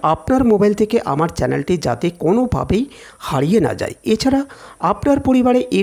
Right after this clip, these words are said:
to Z যত রকমই সমস্যা আসুক না কেন, আমার সাথে একবার অন্তত যোগাযোগ করতেই পারেন।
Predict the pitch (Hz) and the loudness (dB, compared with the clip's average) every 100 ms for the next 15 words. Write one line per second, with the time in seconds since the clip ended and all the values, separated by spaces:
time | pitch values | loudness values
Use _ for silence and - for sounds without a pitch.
0 | 196 226 139 170 175 - 123 143 147 233 | 0 -2 2 0 0 -4 -2 -2 0 0
1 | 240 123 131 - - - 107 135 - 160 | 0 -2 -2 -4 -4 -4 -4 -6 -4 -2
2 | 196 226 320 - - - - 151 - - | 0 0 0 -8 -20 -20 -8 -2 0 0
3 | 240 247 - 131 139 170 - 123 123 - | 0 0 0 -2 -2 -4 -2 -4 -4 -2
4 | 180 147 120 120 160 - 120 - 165 175 | -2 0 -2 0 -2 -2 -6 -2 -2 0
5 | 185 269 | 0 0